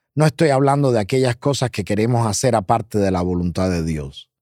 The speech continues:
sino de aquellas cosas que Dios nos ha pedido hacer, aquellas cosas a las que Dios nos ha llamado,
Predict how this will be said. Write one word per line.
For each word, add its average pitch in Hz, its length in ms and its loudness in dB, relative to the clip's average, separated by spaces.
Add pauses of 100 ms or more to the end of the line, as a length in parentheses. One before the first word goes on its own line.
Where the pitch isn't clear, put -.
(160)
sino 98 480 -2
de 120 140 2
aquellas 120 400 -2
cosas 135 420 -2
que 95 220 -4
Dios 143 420 0
nos 98 400 -6
ha 107 160 -2
pedido 101 500 0
hacer, 78 420 -8 (380)
aquellas 120 540 0
cosas 147 560 -2
a 104 100 -4
las 92 240 -6
que 92 240 -2
Dios 131 380 0
nos 104 300 -4
ha 113 180 0
llamado, 95 720 2